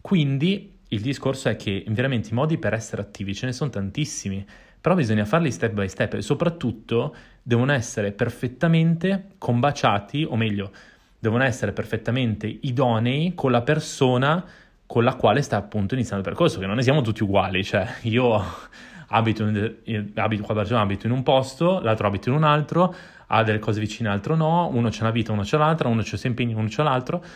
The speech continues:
L'importante è che sia tutto concentrato nel modo giusto e più sano e più proprio,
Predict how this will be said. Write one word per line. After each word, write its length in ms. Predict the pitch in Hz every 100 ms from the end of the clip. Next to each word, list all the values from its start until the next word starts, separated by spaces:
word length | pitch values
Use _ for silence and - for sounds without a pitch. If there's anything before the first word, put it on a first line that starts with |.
| - -
L'importante 420 | - 117 147 139 180
è 40 |
che 80 | 139
sia 120 | 117
tutto 440 | - 151 127 -
concentrato 1080 | 151 120 104 135 135 110 101 - 131 147 - _ _ _ _ _ - -
nel 120 | 113
modo 240 | 139 117
giusto 580 | 107 147 - - 147 185
e 100 | 113
più 160 | - 120
sano 480 | - 147 123 113
e 80 | 110
più 180 | 107 143
proprio, 460 | 139 131 131 117